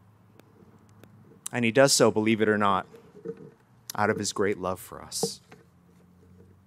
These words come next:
I think this question actually, uh, keeps ringing in our souls because by faith, God wants us to hear it, like the incessant beep of a loving homing beacon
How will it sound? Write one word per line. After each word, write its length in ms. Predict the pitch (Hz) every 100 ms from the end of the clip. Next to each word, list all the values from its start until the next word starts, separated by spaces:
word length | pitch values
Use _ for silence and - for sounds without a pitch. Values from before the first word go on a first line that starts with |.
| _ _ _ _ - -
I 80 | 110
think 160 | 123
this 160 | 117 -
question 380 | 151 123 - 123
actually, 680 | 120 - - 131 117 107 - - - -
uh, 180 | 110
keeps 320 | 110 147 135 123
ringing 300 | 143 165 156
in 100 | 143
our 140 | 127
souls 960 | - - 175 175 165 160 151 - - - -
because 300 | 123 139 117
by 160 | 107
faith, 480 | - 147 143 156 -
God 340 | 117 127 143
wants 300 | 127 123 127
us 180 | 135 -
to 80 | 131
hear 380 | - - 143 104
it, 160 | - - _ _ _ _ _ _ _ _ -
like 180 | 120 113
the 140 | 127
incessant 840 | 113 104 - - 147 143 151 110
beep 380 | 107 131 101 - - - - _ -
of 140 | 98
a 80 | 101
loving 540 | 95 110 123 147 147
homing 500 | 139 - 156 160 147
beacon 480 | 117 113 98 90 82